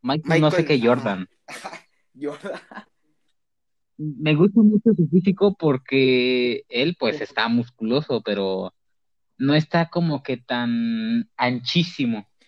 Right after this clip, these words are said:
Speaker 3: Pero en tu, en ese caso ya entran ahí las disciplinas, ¿no, Ray? Que es el de
Speaker 1: Sí.
Speaker 3: cuando el
Speaker 1: Yo
Speaker 3: Muay
Speaker 1: por eso
Speaker 3: Thai,
Speaker 1: entré a
Speaker 3: todo
Speaker 1: lo
Speaker 3: eso,
Speaker 1: del
Speaker 3: ya
Speaker 1: box, para
Speaker 3: entran
Speaker 1: ver si
Speaker 3: ahí
Speaker 1: me pongo así,
Speaker 3: como
Speaker 1: pero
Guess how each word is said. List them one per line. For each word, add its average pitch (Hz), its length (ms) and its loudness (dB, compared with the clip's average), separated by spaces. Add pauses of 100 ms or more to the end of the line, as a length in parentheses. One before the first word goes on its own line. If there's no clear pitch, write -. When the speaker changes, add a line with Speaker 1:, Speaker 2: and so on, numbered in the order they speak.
(3500)
Speaker 3:
Pero 147 340 -12
en 151 180 -18
tu, - 180 -18
en 151 140 -16
ese 160 200 -18
caso 156 220 -18
ya 151 140 -14
entran 147 300 -14
ahí 131 120 -14
las 143 180 -14
disciplinas, 131 720 -18
¿no, 139 160 -18
Ray? 170 200 -18
Que - 160 -20
es - 120 -20
el 131 100 -18
de 107 60 -8
Speaker 1:
Sí. 98 160 -8
Speaker 3:
cuando 120 680 -18
el 117 100 -16
Speaker 1:
Yo 127 100 0
Speaker 3:
Muay 127 60 -2
Speaker 1:
por 156 120 4
eso 156 120 0
Speaker 3:
Thai, 170 80 4
Speaker 1:
entré 135 220 0
a - 20 2
Speaker 3:
todo 127 40 2
Speaker 1:
lo 123 60 2
Speaker 3:
eso, 110 80 -2
Speaker 1:
del 98 100 -4
Speaker 3:
ya 92 60 -10
Speaker 1:
box, 127 260 -4
para 101 180 -4
Speaker 3:
entran 95 40 -6
Speaker 1:
ver 101 100 -4
si - 100 -10
Speaker 3:
ahí 104 60 -4
Speaker 1:
me 90 40 -12
pongo 98 240 -8
así, 101 120 -12
Speaker 3:
como 107 160 -12
Speaker 1:
pero 98 220 -12